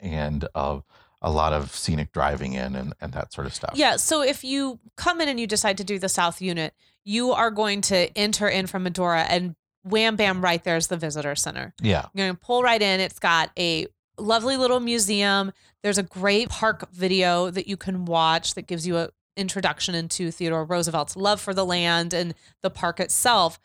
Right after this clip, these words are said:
Speaker 2: And then from there, you can kind of decide how you want to experience the South Unit. The South Unit is really about driving,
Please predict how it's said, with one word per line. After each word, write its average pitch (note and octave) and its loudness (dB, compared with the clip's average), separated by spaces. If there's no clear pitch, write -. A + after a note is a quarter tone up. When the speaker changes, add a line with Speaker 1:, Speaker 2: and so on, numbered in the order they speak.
Speaker 2:
And C4 -4
then E4+ 4
from C4+ -2
there, D4 4
you A#3+ -2
can A3+ -6
kind A#3 0
of G#3+ -4
decide G#3 2
how G3+ 2
you G#3+ 0
want F3+ 0
to - -4
experience F3 0
the F3 -6
South D#3+ 0
Unit. F#3+ -2
The A3 -2
South E4+ 0
Unit A3+ 0
is G#3 0
really G#3 0
about G3 2
driving, E3 0